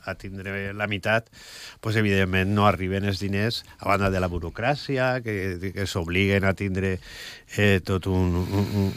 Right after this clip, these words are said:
un papeleo que ells no, no, no dominen. Vull dir que és un moment de, de pressió, d'intentar <clears throat> que es, i que es, cara a les pròximes eleccions europees tots els partits prenguen nota de la necessitat de canviar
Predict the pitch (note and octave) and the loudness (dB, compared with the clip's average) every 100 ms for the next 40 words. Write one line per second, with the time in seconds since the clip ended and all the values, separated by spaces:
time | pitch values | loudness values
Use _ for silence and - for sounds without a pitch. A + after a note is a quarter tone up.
0 | G2+ G2 F#2 G2 F#2+ G2+ G2+ G2 G2+ F#2+ | 2 2 4 2 4 4 4 2 2 2
1 | F#2+ F#2 G2+ F#2+ F2+ F#2 F#2 F#2 G2 F#2 | 0 0 -2 -2 -2 -2 -2 2 2 4
2 | F#2+ C3 A#2 A#2+ - - - - - D3 | 4 4 2 0 -6 -12 -10 -12 2 4
3 | B2+ B2 A#2+ A#2 C#3+ C3 C3+ D3 D3 D3+ | 6 6 4 4 4 4 6 4 4 4
4 | C3+ B2 A2 A#2 G#2+ C3 C#3+ E3+ F#3 D#3+ | 6 4 4 2 2 4 6 8 8 6
5 | A#2+ A#2 G#2 A2 A2 A2 - - - - | 2 0 2 4 6 4 -2 -16 -2 4
6 | F3+ D3 A2+ B2+ A#2 A2 G#2 - - A#2 | 6 6 2 4 4 4 2 -2 -6 -2
7 | A#2 A2 G#2+ A#2+ A2+ A2 G#2+ G#2+ G#2+ G#2 | 0 0 0 2 4 6 6 4 2 0
8 | - - - A2+ G#2+ - A#2 A2+ G#2+ - | -8 -12 -4 -2 -2 4 6 6 4 0
9 | A2 - A#2 A2 A2+ G#2+ A2+ G#2+ - A2+ | 0 0 -2 0 0 0 2 0 2 2
10 | A2+ A2 G#2+ C#3+ A#2 - G#2 A2 G2 G#2 | 2 2 4 4 4 0 0 0 0 0
11 | G2+ C#3 A#2+ - G2+ G#2 G#2+ A#2+ C3+ C#3+ | 0 0 -2 -2 -2 2 2 2 4 6
12 | F#3 G3+ B2 A2 G#2+ G#2 G#2+ G2 A2+ G#2+ | 4 4 0 2 2 0 0 2 4 4
13 | G#2 A2+ A2+ A2+ | 4 4 6 6